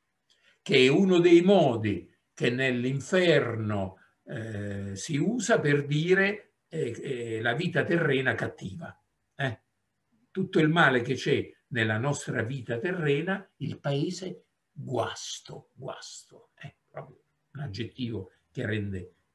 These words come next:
tutto quanto. Allora, tornando quindi a, al,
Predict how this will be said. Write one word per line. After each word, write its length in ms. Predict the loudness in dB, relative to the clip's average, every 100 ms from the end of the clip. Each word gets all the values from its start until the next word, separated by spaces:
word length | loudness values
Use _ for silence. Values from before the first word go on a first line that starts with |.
| -16
tutto 320 | -16 -12 -14
quanto. 360 | -14 -16 _ _
Allora, 360 | 2 2 0 -6 _ _ _
tornando 600 | 2 4 4 4 2 -2
quindi 500 | -4 -4 -4 -8 -12 _ _ _ _ _ _
a, 320 | -10 -6 -6 -8 _ _ _
al, 560 | -8 -4 -2 -2 -6